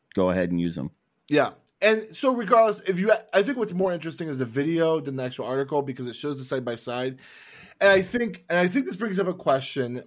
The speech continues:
Speaker 2: that I wanna, I wanna talk to you guys about is, like, uh, because of the advent of, especially because of covid and everybody's online now,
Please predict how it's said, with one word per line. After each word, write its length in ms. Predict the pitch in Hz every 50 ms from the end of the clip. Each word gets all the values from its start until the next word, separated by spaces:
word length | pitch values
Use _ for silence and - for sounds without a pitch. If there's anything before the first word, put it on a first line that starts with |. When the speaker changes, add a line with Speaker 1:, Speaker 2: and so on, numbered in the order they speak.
| _
Speaker 2:
that 240 | 131 131 139 131 117
I 60 | 117
wanna, 280 | 135 139 151 151 147 135 -
I 40 | 135
wanna 180 | 143 143 139
talk 180 | 131 143 139 135
to 80 | -
you 60 | 131 123
guys 180 | 123 113 104 104
about 300 | 98 92 101 98 90 98
is, 200 | 120 120 117 -
like, 380 | 117 113 107 104 104 104 - _ _ _ _ _ _ _ _ _ _ _ _ _ _ _ -
uh, 420 | 143 139 135 131 127 123 120 113
because 580 | 107 117 117 165 - - - 196 202 214 196 180
of 60 | 196
the 180 | 175 165 - -
advent 560 | - 135 151 165 165 160 156 170 170 160 139 - -
of, 440 | - 143 143 143 143 139 131 123 127 127 131 _ _ _ _ 123 117 - _ _ _ _ _
especially 360 | 160 135 135 202 226 220 214
because 180 | 185 - 160 147
of 100 | 135 127
covid 500 | - - 185 185 185 151 143 131 120 120
and 140 | 123 127 - _ -
everybody's 800 | 160 185 202 196 170 202 202 190 160 160 147 139 127 127 123 123
online 480 | 117 113 110 107 104 101 98 95 95
now, 320 | 92 90 87 87 90 95